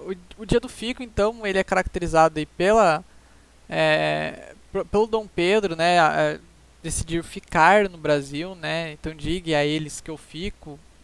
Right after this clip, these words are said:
é, porque ele não ia pra Portugal, ele ia ficar no Brasil, porque, na verdade, foi toda uma estratégia de marketing, né,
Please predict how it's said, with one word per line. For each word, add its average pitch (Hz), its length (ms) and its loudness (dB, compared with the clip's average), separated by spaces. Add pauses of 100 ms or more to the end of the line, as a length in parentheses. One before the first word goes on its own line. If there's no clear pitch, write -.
(100)
é, 160 300 -12 (140)
porque 170 240 -4
ele 165 100 -2
não 175 180 -8
ia 185 220 2
pra 160 140 -6
Portugal, 156 560 0
ele 165 100 -2
ia 165 80 -2
ficar - 160 -12
no 156 80 -12
Brasil, 147 460 -6
porque, 143 500 -8 (1700)
na 415 80 4
verdade, 226 320 4
foi 240 120 -6
toda 220 180 -4
uma 226 100 -4
estratégia 202 540 4
de 196 100 -4
marketing, 180 680 0
né, 156 380 -2